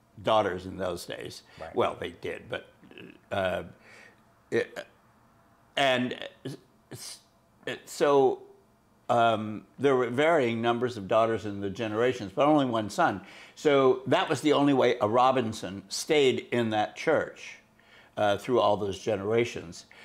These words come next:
Speaker 1: So when I left, that was the end of it. Um, so I, I knew it would be, it would be tough on them. Uh,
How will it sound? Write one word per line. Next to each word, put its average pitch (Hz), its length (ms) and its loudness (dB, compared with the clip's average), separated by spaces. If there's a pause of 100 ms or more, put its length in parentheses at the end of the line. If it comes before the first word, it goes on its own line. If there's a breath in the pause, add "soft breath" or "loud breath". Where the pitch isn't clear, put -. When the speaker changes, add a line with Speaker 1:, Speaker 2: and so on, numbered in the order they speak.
(140 loud breath)
Speaker 1:
So 135 340 2
when 123 280 2
I 165 160 2
left, 131 720 0 (680)
that 139 200 2
was 135 140 -4
the 131 160 -4
end 160 180 -2
of 107 100 -8
it. 90 140 -14 (1300 soft breath)
Um, 101 540 0 (500 loud breath)
so 117 420 2
I, 117 240 2 (100)
I 120 100 0
knew 160 300 4
it 120 100 2
would 104 180 -4
be, 107 440 -2 (140)
it 120 60 -4
would 104 180 -8
be 104 100 -6
tough 147 320 -2
on 98 200 -4
them. 92 280 -6 (400 loud breath)
Uh, 135 120 -2